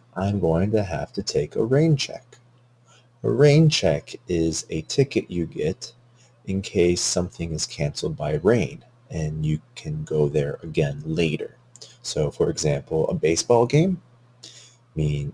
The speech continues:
it gets canceled because of too much rain, they'll give you a rain check, and you can come back to the baseball game later. So, if someone says, "Hey, do you want to go to the bar tonight?"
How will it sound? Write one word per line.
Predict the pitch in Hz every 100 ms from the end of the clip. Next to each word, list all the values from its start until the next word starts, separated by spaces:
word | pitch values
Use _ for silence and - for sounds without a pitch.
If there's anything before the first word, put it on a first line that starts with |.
| _
it | 85
gets | 85 -
canceled | - 82 78 - 113
because | 82 87 78
of | 78 -
too | -
much | 76 71 -
rain, | 78 76 110 147 _ _
they'll | -
give | - 85 95
you | 117
a |
rain | 123 147 139
check, | 139 - - - - -
and | 87 90
you | 90
can | - 107
come | - 160
back | 156 71 76
to | -
the | 80 82
baseball | 73 69 - 73 76
game | 71 69
later. | 87 85 - - _ - - - -
So, | - - 139 73 69 - - _
if | 95 92
someone | - 107 107 104 98
says, | - 90 85 85 - _ _ _ -
"Hey, | 110 98 76 76 - _ _ -
do | 80
you | 82 87
want | 87 85
to | 85
go | 82 80 78
to | -
the | 82 101
bar | 104 123 185
tonight?" | 185 151 139 53 - -